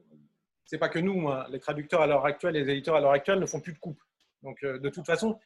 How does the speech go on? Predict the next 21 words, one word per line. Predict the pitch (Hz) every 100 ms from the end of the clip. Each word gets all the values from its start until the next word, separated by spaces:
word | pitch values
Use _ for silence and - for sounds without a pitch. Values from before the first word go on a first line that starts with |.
| -
il | 147
n'y |
a |
plus | 151 208
du | 180
tout | 165 170
ce, | 160
cet | 147 156
aspect-là. | 143 - 127 117 - _ _ -
Donc, | 139 139 131
euh, | 135 131 131 127 123
de | 151
toute | 151 151
façon, | 160 214 180
on | 160
re-, | 180 -
on | 160 151 156 139 139 -
retransmet | 175 - 180 208 202 -
l'intég-, | 160 175 180 175 165 160
l'intégralité, | 165 160 165 156 156 180
l'intégrité | 196 170 170 156 151 190 196